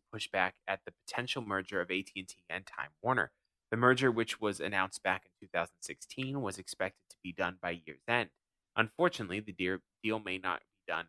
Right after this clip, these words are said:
until two thousand eighteen. Uh, Reuters is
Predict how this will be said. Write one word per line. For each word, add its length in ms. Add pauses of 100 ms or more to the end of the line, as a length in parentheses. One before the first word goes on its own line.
(140)
until 140
two 280
thousand 260
eighteen. 160 (880)
Uh, 120
Reuters 420
is 600